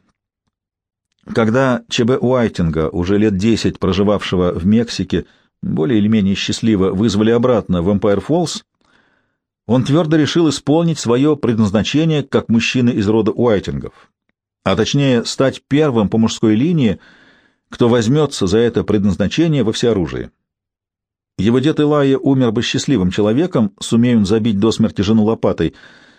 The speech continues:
но Илайя слишком долго выжидал, а к тому времени, когда понял, что эта насильственная смерть является его истинным предназначением, успел одряхлеть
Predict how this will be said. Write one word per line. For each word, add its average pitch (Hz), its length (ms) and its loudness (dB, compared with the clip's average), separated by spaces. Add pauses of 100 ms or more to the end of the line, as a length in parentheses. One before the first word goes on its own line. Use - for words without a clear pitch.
(140)
но 104 180 -2
Илайя 156 360 0
слишком 143 400 0
долго 131 220 2
выжидал, 120 500 -2 (420)
а 92 120 0
к - 60 -8
тому 117 240 4
времени, 117 400 2
когда 107 320 2
понял, 113 460 2
что 101 200 -2
эта 113 220 0
насильственная 110 640 0
смерть 120 540 -2 (100)
является 110 540 0
его 110 180 2
истинным 101 520 -2
предназначением, 98 840 0 (640)
успел 180 460 2
одряхлеть 208 760 0